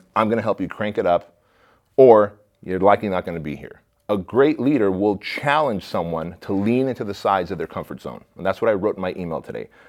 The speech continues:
Great leader will always challenge you to lean into the sides of your comfort zone until that comfort zone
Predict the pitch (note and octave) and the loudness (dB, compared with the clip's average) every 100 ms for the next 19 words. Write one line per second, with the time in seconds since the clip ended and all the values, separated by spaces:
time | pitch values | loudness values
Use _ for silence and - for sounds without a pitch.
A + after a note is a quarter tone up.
0 | _ - C3 D3 C#3 C3 A2 G2 A2 C3+ | _ 2 4 6 4 2 2 4 4 2
1 | C#3 - - C3+ C3+ F#2+ G2 E2+ E2+ G2+ | -2 -10 -8 -4 -4 -4 -4 -4 -4 -4
2 | A#2+ C#3+ B2+ A#2+ G2 A#2 A2+ G#2 F#2+ F2+ | -4 -4 -6 -8 -8 -6 -6 -4 -6 -6
3 | C3 B2+ D#2+ - D#2+ E2 - _ G#2 G#2 | -8 -8 -12 -10 -10 -12 -18 _ -10 -4
4 | F2+ - B2+ A#2+ F#2+ - F#2 F2 | -4 -4 -8 -8 -10 -10 -10 -10